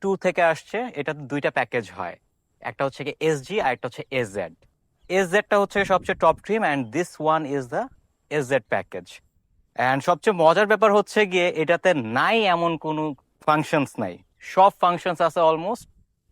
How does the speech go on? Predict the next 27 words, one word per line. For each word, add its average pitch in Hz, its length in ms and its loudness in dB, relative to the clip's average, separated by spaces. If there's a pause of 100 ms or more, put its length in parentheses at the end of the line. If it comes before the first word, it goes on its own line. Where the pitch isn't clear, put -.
(140)
খুবই 180 240 4 (120)
প্রিমিয়াম 208 460 2 (280)
and 147 120 0 (720)
গর্জিয়াস 170 420 4
একটা 127 220 -2
গাড়ি। 87 160 -6 (500)
ফোর্থ 220 260 8 (100)
জেনারেশনের 226 680 4 (320)
Toyota 180 240 4 (120)
Voxy, 160 320 2 (200)
very 202 180 2 (100)
impressive, 196 480 2 (380)
bold 196 320 8
looking। 113 300 2 (680)
See, 254 140 4 (220)
ফ্রন্টে 196 400 8
যদি 233 120 6 (120)
দেখাই, 190 240 4 (100)
ফ্রন্টে 175 300 2 (160)
বিশাল 185 260 4 (100)
একটা 175 220 -2
গ্রিল 165 300 2
আছে, - 200 -4 (540)
আপনার 135 220 -2
ব্ল্যাক 151 200 2 (120)
কালারের 165 460 2 (180)
ফুল 170 220 -2